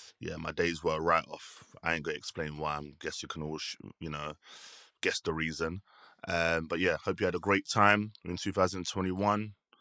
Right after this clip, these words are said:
You know, football's back, coming thick and fast. Missed, what, two game weeks now? But yeah, I'm back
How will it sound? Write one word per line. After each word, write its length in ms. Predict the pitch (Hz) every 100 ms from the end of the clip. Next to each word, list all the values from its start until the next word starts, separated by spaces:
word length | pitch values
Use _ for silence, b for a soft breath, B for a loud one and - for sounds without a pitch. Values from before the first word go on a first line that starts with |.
| b b
You 80 | -
know, 320 | 85 87 90 95
football's 560 | - - 110 180 92 82
back, 280 | - 98 -
coming 240 | - 98 90
thick 300 | - 110 104
and 120 | 90
fast. 540 | 104 101 117 - - - B B -
Missed, 200 | 90 -
what, 220 | 87 -
two 260 | - 110 104
game 300 | 110 110 110
weeks 320 | 110 - -
now? 320 | 113 117 131 - b b b b b
But 100 | 87
yeah, 160 | 85 85
I'm 140 | 82
back 240 | 85 101